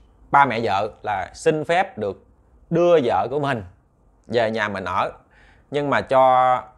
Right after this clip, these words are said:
vợ mình ở tạm khoảng một tháng để anh có thể về nhà mà anh xây cái nhà.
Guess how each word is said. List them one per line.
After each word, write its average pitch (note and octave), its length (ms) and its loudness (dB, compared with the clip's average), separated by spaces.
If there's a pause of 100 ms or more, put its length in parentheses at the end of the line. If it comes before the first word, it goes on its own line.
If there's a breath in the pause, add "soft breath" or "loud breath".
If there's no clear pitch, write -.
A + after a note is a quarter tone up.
(260)
vợ A2 300 -4
mình G#2 220 -6
ở G#2+ 200 -6
tạm G2+ 260 -4
khoảng A#2+ 760 -10 (100)
một F#2 160 -12
tháng C#3+ 340 0
để G2+ 180 -4
anh A#2 220 -4
có B2+ 100 -4
thể G#2+ 280 -2
về G#2 180 -2
nhà G2+ 320 -2
mà F2+ 100 -6
anh F#2+ 120 -6
xây C3 280 0
cái C#3+ 100 -6
nhà. G#2 340 -2